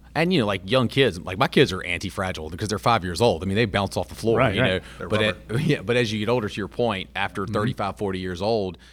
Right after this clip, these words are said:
Speaker 1: you start going in the other direction. And if you're not doing work to combat that, um, you put yourself at risk for injury, you know, and, and it can impact longevity as well. Um, so that, you know, that, that's, those are all important, important things to, to consider.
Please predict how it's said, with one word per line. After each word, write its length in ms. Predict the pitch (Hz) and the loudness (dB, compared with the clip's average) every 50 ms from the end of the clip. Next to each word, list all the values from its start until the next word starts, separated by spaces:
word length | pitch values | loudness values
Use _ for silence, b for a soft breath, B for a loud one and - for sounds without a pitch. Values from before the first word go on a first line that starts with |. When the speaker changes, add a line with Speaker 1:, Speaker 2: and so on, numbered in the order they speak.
| B B | B B
Speaker 1:
you 100 | B 92 | B -8
start 240 | - - 104 87 92 | -6 -4 -4 -4 -4
going 180 | 101 101 95 | -4 -4 -4
in 80 | 95 90 | -6 -6
the 140 | 90 87 90 | -6 -6 -6
other 160 | 90 85 85 | -8 -8 -10
direction. 500 | 85 82 85 101 110 107 - - 90 87 | -10 -8 -6 -6 -6 -6 -6 -8 -8 -10
And 140 | 80 76 87 | -10 -12 -12
if 120 | - - | -10 -8
you're 120 | 110 113 110 | -6 -4 -4
not 260 | 104 101 98 - - | -4 -4 -6 -6 -8
doing 280 | 87 98 98 92 90 87 | -8 -10 -8 -8 -10 -10
work 280 | 85 92 90 90 - - | -8 -8 -10 -10 -12 -14
to 100 | - 87 | -16 -16
combat 560 | - - 98 82 78 71 90 107 135 135 - 101 | -14 -16 -16 -14 -8 -4 0 0 0 0 -2 -4
that, 440 | 98 90 85 82 90 - - - - B B B B B B | -6 -6 -6 -6 -8 -8 -10 -14 -20 B B B B B B
um, 240 | 85 90 95 92 104 | -10 -8 -6 -6 -6
you 100 | 127 123 | -6 -6
put 160 | 123 110 - | -6 -8 -8
yourself 300 | 110 98 - 107 98 - | -8 -6 -6 -6 -6 -6
at 60 | - - | -8 -10
risk 260 | 87 92 95 - - | -10 -10 -10 -10 -10
for 140 | - 90 - | -10 -10 -8
injury, 440 | 80 92 104 - 78 71 71 71 - _ _ | -6 -6 -6 -6 -8 -10 -14 -16 -18 _ _
you 160 | 85 90 90 | -10 -8 -6
know, 240 | 87 85 90 98 92 - | -6 -4 -4 -4 -6 -6
and, 240 | 90 92 98 92 | -6 -6 -6 -6
and 140 | 82 90 101 | -6 -8 -8
it 80 | 110 - | -8 -8
can 100 | - 113 | -6 -6
impact 380 | 117 117 110 120 113 - - | -6 -4 -4 -6 -8 -6 -6
longevity 480 | 117 117 117 107 110 120 131 117 95 78 | -6 -6 -6 -4 -6 -6 -6 -6 -8 -8
as 100 | 76 78 | -8 -6
well. 300 | 92 104 107 92 147 - B B B B B B B B B | -4 -2 -2 -2 -2 -6 B B B B B B B B B
Um, 480 | 104 104 104 95 92 90 87 82 82 78 - | -6 -4 -2 -2 -2 -2 -4 -6 -8 -10 -12
so 180 | - - - 107 | -12 -8 -6 -4
that, 160 | 107 120 - | -4 -4 -4
you 80 | 120 107 | -4 -4
know, 100 | 92 92 | -4 -4
that, 120 | 101 104 - - - | -6 -6 -8 -10 -10
that's, 240 | 101 101 - - - - | -10 -10 -10 -10 -10 -8
those 200 | 104 107 101 92 | -8 -8 -6 -6
are 80 | 98 92 | -6 -6
all 100 | 92 92 | -6 -6
important, 560 | 87 - - 104 92 73 87 87 82 82 85 - - | -6 -8 -8 -8 -8 -8 -8 -10 -10 -12 -12 -14 -14
important 440 | 76 87 90 - - - - 87 - | -12 -12 -12 -12 -12 -12 -12 -12 -10
things 220 | - 92 90 - | -10 -10 -10 -10
to, 240 | - - 85 82 82 | -12 -12 -12 -12 -14
to 120 | - - - | -14 -16 -18
consider. 480 | - 82 - - 98 90 73 69 67 | -16 -16 -14 -12 -12 -12 -12 -14 -16